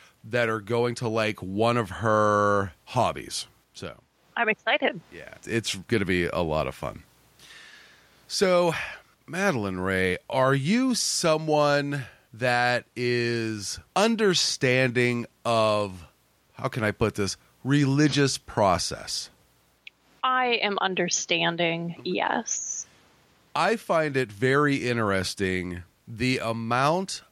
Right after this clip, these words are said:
Speaker 1: of saints that there
Speaker 2: Mm-hmm.
Speaker 1: are.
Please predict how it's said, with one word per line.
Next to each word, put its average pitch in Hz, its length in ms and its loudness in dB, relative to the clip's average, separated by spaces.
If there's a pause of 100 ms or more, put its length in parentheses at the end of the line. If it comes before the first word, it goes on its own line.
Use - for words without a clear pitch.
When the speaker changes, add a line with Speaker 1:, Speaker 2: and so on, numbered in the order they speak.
Speaker 1:
of 110 760 0 (220)
saints - 880 -6 (420)
that 117 320 0
there 98 160 2
Speaker 2:
Mm-hmm. 240 200 2
Speaker 1:
are. 101 240 0